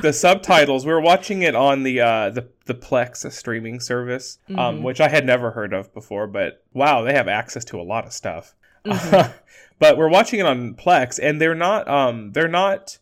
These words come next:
Speaker 1: like, preloaded subtitles. They're, like, auto-generated ones, like the kind you'd
Speaker 2: Yeah.
Speaker 1: find on, like, YouTube or something.
Speaker 2: Mm-hmm.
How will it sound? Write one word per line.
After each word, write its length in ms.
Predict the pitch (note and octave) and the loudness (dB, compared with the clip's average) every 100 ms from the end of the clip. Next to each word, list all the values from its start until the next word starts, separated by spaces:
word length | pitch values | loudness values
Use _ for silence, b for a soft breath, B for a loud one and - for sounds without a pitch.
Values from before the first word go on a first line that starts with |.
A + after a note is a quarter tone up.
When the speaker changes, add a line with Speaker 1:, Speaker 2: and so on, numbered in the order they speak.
| _ _ | _ _
Speaker 1:
like, 240 | C3+ B2+ | -6 -6
preloaded 640 | - D3+ C#3+ A#2 B2+ D3+ D#3+ | -4 -2 0 -2 -4 -6 -6
subtitles. 800 | - E3 - F#3+ G3 G3 G3+ - _ | -4 -4 -2 -2 -2 -4 -8 -14 _
They're, 140 | - E3 | 0 4
like, 180 | D3+ - | 4 2
auto-generated 960 | B2 C3 C3+ C3 B2 B2 C#3+ D#3+ F#3 F#3 | 0 2 2 -2 -4 -4 -2 -2 -4 -4
ones, 400 | G3 G#3 G3+ G3 | -4 -4 -6 -2
like 160 | C#3+ | -2
the 60 | D3 | -2
kind 240 | C#3+ C#3+ | -2 0
you'd 100 | C3+ | -2
Speaker 2:
Yeah. 60 | B2+ | -2
Speaker 1:
find 200 | B2+ B2+ | -2 -2
on, 100 | B2 | -4
like, 180 | G#2 - | -6 -8
YouTube 360 | G#2 - C3 | -12 -8 -8
or 80 | C#3+ | -6
something. 440 | C#3+ D3+ D3 E3 E3+ _ - | -6 -6 -6 -10 -12 _ -12
Speaker 2:
Mm-hmm. 340 | G3+ F#3 D#3+ | -10 -8 -10